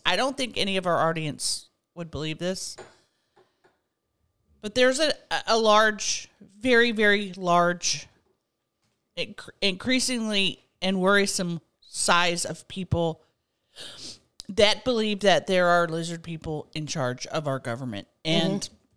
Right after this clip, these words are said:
Speaker 2: I'm Googling a lizard person.
Speaker 1: It, it's so, the number of people that believe it, that believe that these lizard hybrid people eat our children,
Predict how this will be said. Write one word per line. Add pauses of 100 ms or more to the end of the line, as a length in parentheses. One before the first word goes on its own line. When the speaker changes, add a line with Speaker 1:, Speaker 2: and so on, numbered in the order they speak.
(840)
Speaker 2:
I'm
Googling
a
lizard
person. (580)
Speaker 1:
It,
it's
so, (180)
the
number
of
people
that
believe
it, (600)
that
believe (280)
that (400)
these
lizard
hybrid
people (1300)
eat
our
children,